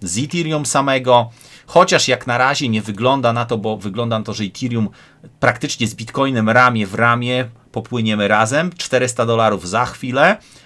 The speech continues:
Bitcoin dwanaście osiemset trzydzieści dwa, więc jakoś to niespecjalnie, ale ostrzegają, że jeżeli Bitcoin jeszcze ro-, urośnie, to oczywiście w, w stosunku do B T C pary mogą tracić. Szczególnie jeżeli, e, jeżeli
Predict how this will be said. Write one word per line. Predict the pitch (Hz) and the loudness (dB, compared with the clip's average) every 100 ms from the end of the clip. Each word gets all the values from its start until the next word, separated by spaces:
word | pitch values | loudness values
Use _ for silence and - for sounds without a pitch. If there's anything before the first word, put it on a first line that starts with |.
| _ - | _ -10
Bitcoin | 120 - 117 | -6 -2 0
dwanaście | 110 113 110 - | 0 0 0 -2
osiemset | 110 107 - 101 | -4 -6 -10 -10
trzydzieści | - 107 107 - 104 | -8 -6 -6 -6 -8
dwa, | 90 110 143 180 - - - | 0 4 4 2 -8 -20 -14
więc | 104 135 127 | -4 -2 0
jakoś | 143 139 - | 0 0 -2
to | 123 | -2
niespecjalnie, | 117 110 101 110 120 151 170 | -2 -4 -6 -2 0 0 0
ale | 143 175 208 | 4 6 6
ostrzegają, | 185 - 139 147 151 147 | 4 0 2 2 2 0
że | 131 | 0
jeżeli | 127 131 | -2 -4
Bitcoin | 120 - 117 | -6 -4 -4
jeszcze | 120 131 - 101 | -2 -2 -2 -2
ro-, | 110 | -2
urośnie, | 127 135 147 180 - 170 151 - - _ | -4 -2 2 2 2 -2 -2 -6 -20 _
to | - 170 | 6 6
oczywiście | 160 120 113 135 - 135 127 117 - - - | 6 2 -4 -6 0 4 4 4 -10 -20 -10
w, | 131 123 120 120 | -2 0 0 -2
w | |
stosunku | 117 131 151 143 | -2 -2 -4 -4
do | 120 | -4
B | 110 110 | 0 0
T | 110 | 0
C | - 131 | 2 0
pary | 127 113 107 | 4 4 4
mogą | 107 101 92 95 | 2 0 -2 -6
tracić. | - 127 120 117 - - - - _ _ _ _ _ _ _ _ _ _ _ _ _ _ - | 2 4 4 2 -6 -4 -8 -8 _ _ _ _ _ _ _ _ _ _ _ _ _ _ -10
Szczególnie | - 160 175 247 | 0 2 4 4
jeżeli, | 254 196 196 147 143 | 4 4 0 -2 2
e, | 160 156 | 4 6
jeżeli | 151 143 160 165 | 6 2 0 -2